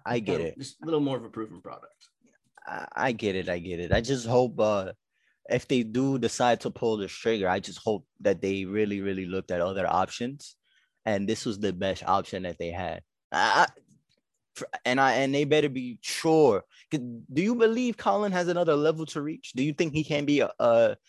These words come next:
Speaker 1: a perennial all-star? Maybe not perennial all-star, but in a conversation, we know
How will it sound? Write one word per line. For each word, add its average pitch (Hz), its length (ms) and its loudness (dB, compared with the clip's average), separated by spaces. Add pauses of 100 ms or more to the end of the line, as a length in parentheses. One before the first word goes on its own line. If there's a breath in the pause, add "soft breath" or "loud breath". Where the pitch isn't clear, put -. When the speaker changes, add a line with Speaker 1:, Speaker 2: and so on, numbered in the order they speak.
(320 soft breath)
Speaker 1:
a 120 80 2
perennial 135 580 0
all-star? 127 560 0
Maybe 185 220 0
not 202 160 2
perennial 160 460 -2
all-star, 113 500 0
but 104 280 2
in 135 200 -4
a 131 40 0
conversation, 131 1120 -4
we 123 180 2
know 127 320 0